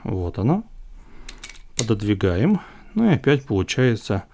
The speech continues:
та же ситуация. Давайте при помощи пиф-пафа поставим на место, чтобы было разнообразие. Белый цвет обращён к нам. Место бело-синего ребра здесь. Ребро справа. Значит, делаем пиф-паф справа.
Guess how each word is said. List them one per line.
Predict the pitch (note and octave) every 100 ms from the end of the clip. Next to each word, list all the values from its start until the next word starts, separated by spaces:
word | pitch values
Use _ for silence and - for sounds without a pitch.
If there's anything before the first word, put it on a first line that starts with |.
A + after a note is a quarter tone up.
| - - - _
та | - G#2+
же | G2+
ситуация. | - - A#2+ F#2 - - - - - -
Давайте | G#2+ D#3+ B2+ -
при | -
помощи | A#2+ A#2+ G2 - -
пиф-пафа | C3+ - F2+ - -
поставим | - - F2+ E2+
на | F#2+
место, | B2 A3 - F#3
чтобы | - G3
было | C3 G#2+ B2+ A#2+ - - -
разнообразие. | A2 G2 A#2 G#2+ G2 D#2+ - - - _ _ _ - - - - - -
Белый | A2 C3 A2
цвет | G2+ - F#2+ - -
обращён | G#2 G#2+ A#2 B2 F#2
к | -
нам. | G2 F2+ C#3 - - -
Место | - A2 C3+ - -
бело-синего | G2+ A#2 A#2 G2 C#3 A#2 G2+
ребра | A2+ A2 G2 E2 - -
здесь. | G#2+ F#2+ E2+ A2 - - - - - -
Ребро | G#2+ C#3+ C#3 G2 D2 -
справа. | - - A#2 E2+ D#2+ E3 - -
Значит, | - - A#2+
делаем | D3+ F#3+ C3+
пиф-паф | G#2+ - - F2+ - -
справа. | - - B2+ G2+ D2+